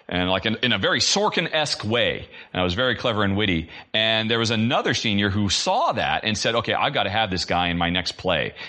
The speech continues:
'cause he was the drama kid and he directed all the plays. And so I got called to the principal's office one time, which made no sense to me 'cause I was a model student and I didn't know why. And then I find out Robin had arranged it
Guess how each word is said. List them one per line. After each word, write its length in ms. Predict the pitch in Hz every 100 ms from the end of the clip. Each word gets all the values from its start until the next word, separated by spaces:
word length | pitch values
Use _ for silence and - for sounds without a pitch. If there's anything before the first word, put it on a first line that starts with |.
| -
'cause 180 | 107 87
he 140 | 123
was 160 | 110 85
the 140 | 95
drama 420 | 87 104 113 104
kid 220 | 87 87
and 100 | 85
he 80 | 98
directed 260 | 98 95 101
all 100 | 87
the 60 |
plays. 480 | 82 92 85 60 - - -
And 160 | - 104
so 400 | - 180 113 101
I 160 | 120 190
got 160 | 202
called 220 | 180 170
to 100 | 131
the 100 | 117
principal's 520 | 107 - 190 - 107 92
office 340 | 82 87 85
one 160 | 90 82
time, 320 | 87 78 82 - -
which 140 | 101
made 160 | 127 117
no 120 | 156
sense 220 | 156 160
to 60 | 117
me 60 |
'cause 140 | 107 117
I 80 | 117
was 120 | 107
a 60 |
model 380 | 101 101 135 117
student 560 | - - 151 107 80 - - -
and 80 |
I 40 | 110
didn't 140 | 139
know 100 | 123
why. 520 | 107 127 123 80 92 110 -
And 140 | 101 113
then 60 |
I 100 | 135
find 320 | 120 139 123
out 240 | 117 113 107
Robin 320 | 104 156 127
had 140 | 113
arranged 520 | 101 95 131 196 147 95
it 240 | 76 -